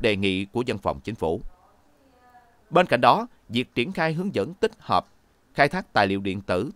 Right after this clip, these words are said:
từ kho quản lý dữ liệu của công dân trên cổng dịch vụ công quốc gia, phục vụ giải quyết thủ tục hành chính cho công chức, viên chức tại bộ phận một cửa các cấp trên địa bàn tỉnh Cà Mau, được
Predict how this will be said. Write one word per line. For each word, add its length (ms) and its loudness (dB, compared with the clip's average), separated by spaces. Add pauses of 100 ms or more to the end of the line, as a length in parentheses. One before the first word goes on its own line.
từ 260 2
kho 320 0
quản 240 4
lý 220 -6
dữ 160 -4
liệu 320 -2
của 120 -4
công 240 -2
dân 180 2 (300)
trên 100 2
cổng 320 0
dịch 200 -6
vụ 80 -2 (100)
công 200 -2
quốc 200 -8
gia, 200 4 (300)
phục 220 2
vụ 240 0
giải 180 0
quyết 180 -4
thủ 80 -6
tục 220 -6
hành 280 -6
chính 240 -6 (300)
cho 80 0
công 300 -2
chức, 100 -2 (160)
viên 180 -4
chức 160 -6 (100)
tại 100 0
bộ 120 -2
phận 300 -6
một 120 -2 (100)
cửa 140 0 (100)
các 160 -6
cấp 120 -2 (160)
trên 140 -2
địa 80 -6
bàn 320 -4
tỉnh 160 -6
Cà 160 -4
Mau, 280 2 (300)
được 200 0